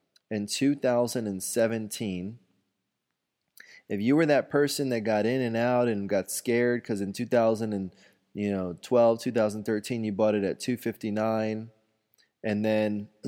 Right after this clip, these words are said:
<clears throat> it went up, it went down,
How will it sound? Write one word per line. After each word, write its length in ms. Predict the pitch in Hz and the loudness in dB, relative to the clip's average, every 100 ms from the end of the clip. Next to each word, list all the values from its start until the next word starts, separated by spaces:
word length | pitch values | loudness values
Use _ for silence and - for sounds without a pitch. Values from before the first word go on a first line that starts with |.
| - | -6
<clears throat> 360 | 147 127 101 - | -2 -2 -4 -4
it 160 | 107 | -2
went 240 | 98 104 104 | 0 -2 0
up, 280 | 107 104 - _ _ _ _ _ _ _ | 0 -2 -10 _ _ _ _ _ _ _
it 140 | 104 104 | -4 -2
went 240 | 104 98 | -2 -2
down, 480 | 104 104 101 101 101 | 0 0 0 -2 -6